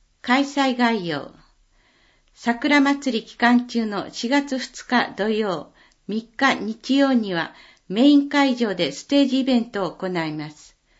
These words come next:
雨天中止。会場には市のイメージキャラクター、未来臨蔵をはじめとしたご当地キャラも登場し、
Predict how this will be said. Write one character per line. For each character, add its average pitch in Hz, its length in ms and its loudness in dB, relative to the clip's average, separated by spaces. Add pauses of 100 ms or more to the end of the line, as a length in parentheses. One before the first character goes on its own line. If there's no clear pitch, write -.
(240)
雨 233 120 -8
天 208 320 -2
中 - 260 -10
止。 151 400 -14 (1500)
会 247 260 4
場 277 200 4
に 262 200 2
は 190 280 0
市 - 220 -2
の 269 180 2
イ - 140 -6
メ 285 180 6
ー 277 40 4
ジ 254 140 -4
キ 277 100 -2
ャ 262 80 0
ラ 254 120 0
ク - 120 -16
タ - 480 -2
ー、 - 40 -8
未 269 140 4
来 269 220 2
臨 208 280 -4
蔵 196 160 -4
を 190 40 0
は 202 160 -4
じ 180 120 -10
め 208 140 -8
と 185 160 -6
し - 180 -14
た 151 200 -4 (320)
ご 202 120 -4
当 285 260 2
地 285 140 -8
キ 294 120 0
ャ 269 40 2
ラ 247 120 4
も 185 120 -4
登 202 300 -6
場 185 220 -6
し、 - 420 -12